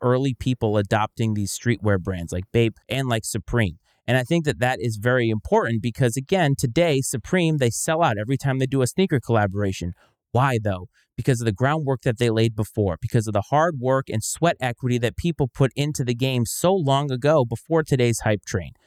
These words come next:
It was all about getting themselves into the culture because the culture meant something to them.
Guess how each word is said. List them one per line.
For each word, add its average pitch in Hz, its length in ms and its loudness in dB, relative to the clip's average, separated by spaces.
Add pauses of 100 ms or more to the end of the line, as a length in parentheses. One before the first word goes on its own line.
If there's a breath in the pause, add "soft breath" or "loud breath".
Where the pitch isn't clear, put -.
(260)
It 160 160 -2
was 151 160 4
all 156 260 4
about 131 320 0
getting 131 300 0
themselves 120 560 2
into 151 280 0
the 131 100 0
culture 131 360 0
because 113 280 0
the 120 100 0
culture 147 360 0
meant 120 340 2
something 104 460 0
to 107 140 2
them. 85 200 -4